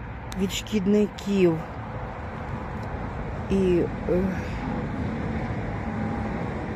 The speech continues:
удобрила на зиму. Все це разом. У мене бакова суміш була.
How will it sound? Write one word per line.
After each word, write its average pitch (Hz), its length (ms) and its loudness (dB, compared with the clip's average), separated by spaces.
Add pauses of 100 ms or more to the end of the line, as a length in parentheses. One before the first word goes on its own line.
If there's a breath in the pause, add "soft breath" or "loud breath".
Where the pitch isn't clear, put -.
(2000)
удобрила 175 520 4
на 151 240 4
зиму. 247 520 6 (540 loud breath)
Все - 240 0
це 175 240 -2
разом. 170 600 0
У 202 40 -2
мене 175 240 2
бакова 160 500 0
суміш 165 420 0
була. 262 440 4